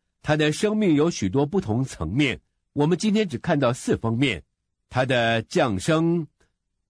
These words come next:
他的生平、他的死和他的复活。圣经记载这四件事都是要应验圣经的话。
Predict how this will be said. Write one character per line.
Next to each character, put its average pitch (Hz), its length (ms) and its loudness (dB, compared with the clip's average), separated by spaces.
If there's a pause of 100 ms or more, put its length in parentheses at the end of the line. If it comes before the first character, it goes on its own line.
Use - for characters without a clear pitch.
(520)
他 127 160 0
的 127 160 2
生 190 280 0
平、 120 520 -2 (680)
他 147 140 0
的 175 140 0
死 78 500 -10 (640)
和 120 220 0
他 113 180 -2
的 104 160 -2
复 92 260 -2
活。 76 460 -8 (400)
圣 175 300 0
经 170 440 2 (1120)
记 202 160 0
载 139 340 2
这 117 440 2
四 - 340 -4
件 123 260 2
事 104 480 0 (400)
都 190 180 2
是 101 400 -2 (180)
要 120 220 2
应 175 240 0
验 113 360 0
圣 104 380 -2
经 107 220 -4
的 95 100 -2
话。 95 340 -2